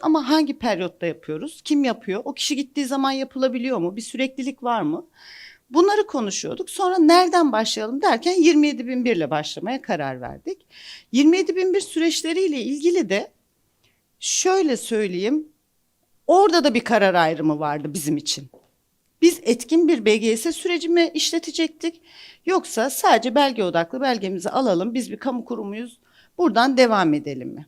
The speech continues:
Bu da bir ayrımdı aslında bizim için. Çünkü şöyle bir şey var, ben diyorum ki danışmanların böyle, e, ağına düşmek diye bir şey olduğunu düşünüyorum.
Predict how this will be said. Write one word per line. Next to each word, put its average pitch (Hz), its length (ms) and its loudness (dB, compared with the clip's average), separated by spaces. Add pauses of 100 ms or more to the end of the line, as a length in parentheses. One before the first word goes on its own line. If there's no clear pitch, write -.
(120)
Bu 262 100 2
da 247 120 4
bir 180 160 2
ayrımdı 165 340 0
aslında 139 480 -6
bizim 127 240 -14
için. 339 380 -10 (360)
Çünkü 415 320 -2
şöyle 277 380 2
bir 196 60 -6
şey 180 280 -2
var, 262 240 2
ben 294 200 6
diyorum 311 180 0
ki 202 220 -6
danışmanların 294 920 4
böyle, 277 240 2
e, 202 300 0
ağına 285 460 8
düşmek 269 420 -2
diye 247 160 -2
bir 247 60 -2
şey - 200 0
olduğunu 170 440 -2
düşünüyorum. 147 540 -6